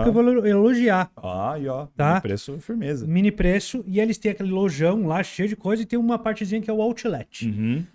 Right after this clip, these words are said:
Speaker 1: né? E a gente, "Vamos comprar uma air fryer?" A gente tava no carro vendo o site pra comprar.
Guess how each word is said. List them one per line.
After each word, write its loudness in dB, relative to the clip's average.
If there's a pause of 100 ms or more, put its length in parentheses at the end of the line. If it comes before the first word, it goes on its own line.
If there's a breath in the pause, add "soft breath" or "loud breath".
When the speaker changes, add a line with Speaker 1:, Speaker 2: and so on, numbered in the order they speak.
(180)
Speaker 1:
né? 0 (320)
E 0
a 0
gente, -4
"Vamos -2
comprar -4
uma -4
air -6
fryer?" -4
A -2
gente -6
tava -4
no 2
carro -4 (320)
vendo 0 (100)
o -2
site -6
pra -8
comprar. -14